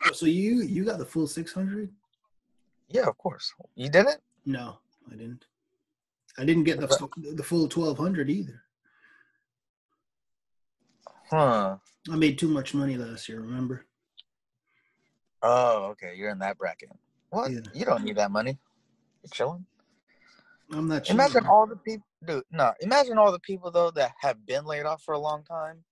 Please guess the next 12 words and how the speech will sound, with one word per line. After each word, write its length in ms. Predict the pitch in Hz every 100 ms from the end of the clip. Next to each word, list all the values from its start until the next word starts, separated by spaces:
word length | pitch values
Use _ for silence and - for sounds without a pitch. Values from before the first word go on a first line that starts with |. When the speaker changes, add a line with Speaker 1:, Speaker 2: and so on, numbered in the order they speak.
| _ 175
Speaker 1:
Mm-hmm. 360 | 180 190 240 240 _ - 190 - _ _ -
Speaker 2:
It's 80 |
Speaker 1:
Like, 160 | 147 117
Speaker 2:
like, 80 | 143
Speaker 1:
really? 220 | 175 170
Speaker 2:
dude, 100 | -
Speaker 1:
Six, 360 | - 175 - -
Speaker 2:
six 220 | 523 -
hundred, 340 | 262 262 - 480
Speaker 1:
six 40 |
hundred? 20 |
Speaker 2:
bro? 340 | 254 247 247